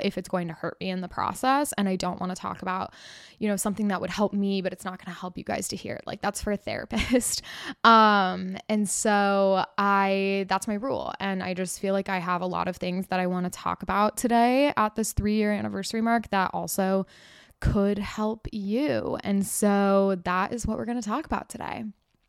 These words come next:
So I'm gonna give, like, a little bit of a recap in case you are new here or you haven't listened to episode one in a long time, or maybe, you know, whatever it is. We're just gonna talk about, you know, the beginning <laughs> because, um,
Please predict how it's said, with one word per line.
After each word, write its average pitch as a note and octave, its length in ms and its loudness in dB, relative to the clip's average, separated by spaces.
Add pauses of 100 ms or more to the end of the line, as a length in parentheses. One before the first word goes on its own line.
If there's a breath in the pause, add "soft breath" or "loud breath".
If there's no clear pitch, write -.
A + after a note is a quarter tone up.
(200)
So A#3 260 8
I'm A3+ 80 2
gonna B3 140 4
give, F4 120 4
like, A4 140 4
a F4 60 6
little G#3 180 4
bit G#3+ 100 -2
of G3 80 -4
a F#3+ 60 -4
recap F3+ 380 -6
in F#3+ 80 -4
case F#3+ 240 -4
you G3+ 120 -2
are F#3 140 -2
new F3+ 200 0
here F#3 440 0
or F3+ 80 -6
you F3 80 -8
haven't A3 260 -2
listened G#3 220 -2
to G3 60 -4
episode G3 320 -6
one F#3 200 -6
in F3+ 60 -4
a F3+ 100 -6
long F3+ 200 -6
time, F3+ 480 -4
or - 80 -8
maybe, A3+ 420 -2
you C4+ 100 -4
know, C#4 200 -2
whatever D4 300 -2
it F#3 60 -2
is. E3+ 120 -6
We're A3+ 80 -8
just B3+ 140 -6
gonna F#4 160 2
talk F#3 300 -4
about, F3+ 360 -6 (400 loud breath)
you G#3 100 0
know, F3+ 340 -2 (760)
the F#3 380 -2
beginning B3 1000 4 (200 loud breath)
<laughs> - 180 -16
because, G3+ 920 4
um, F3+ 720 2